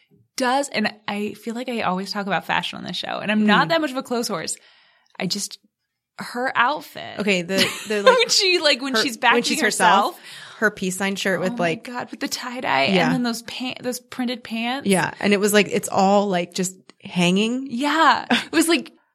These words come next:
Speaker 1: I mean, I guess she used to be, maybe these were her clothes when she was a bigger girl
Speaker 2: Yeah.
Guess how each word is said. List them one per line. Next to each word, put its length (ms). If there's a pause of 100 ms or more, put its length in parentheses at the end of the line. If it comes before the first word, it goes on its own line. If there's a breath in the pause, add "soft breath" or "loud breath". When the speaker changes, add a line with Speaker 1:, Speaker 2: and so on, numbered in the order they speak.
Speaker 1:
I 40
mean, 180
I 60
guess 280
she 220
used 260
to 60
be, 120 (140)
maybe 220
these 160
were 100
her 300
clothes 340
when 80
she 140
was 100
a 60
bigger 260
girl 100
Speaker 2:
Yeah. 460